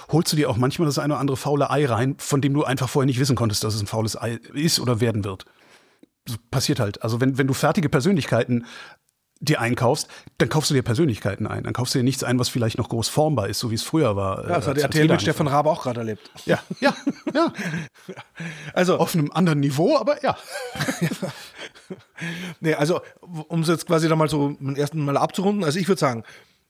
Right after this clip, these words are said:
Speaker 2: um mal zusammenzufassen, was wir ein bisschen so jetzt besprochen haben, ich würd sagen, also erstens, es ist sehr, sehr viel passiert, gerade im Digitalbereich in den letzten fünf Jahren besonders viel und davor auch schon, so dass die Öffentlich-Rechtlichen eigentlich digital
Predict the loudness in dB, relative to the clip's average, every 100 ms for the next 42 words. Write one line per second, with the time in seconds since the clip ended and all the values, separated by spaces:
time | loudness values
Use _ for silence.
0 | _ -6 -2 -2 0 2 2 2 2 2
1 | -2 -2 -6 -4 -2 0 0 0 0 0
2 | 0 -2 -2 0 0 0 0 0 0 2
3 | 0 0 -4 -6 -20 -20 -20 _ _ _
4 | -8 -2 0 2 2 2 2 2 2 2
5 | 0 0 0 0 0 4 4 2 0 0
6 | 2 2 2 2 0 -2 -4 -4 -6 -18
7 | _ -6 -4 -4 -8 -18 -12 -2 0 0
8 | 0 2 2 2 2 2 2 -2 0 0
9 | 2 2 0 0 0 -2 -8 -20 -20 -18
10 | -6 0 0 0 0 0 2 0 0 0
11 | -2 -2 -6 -4 0 2 2 0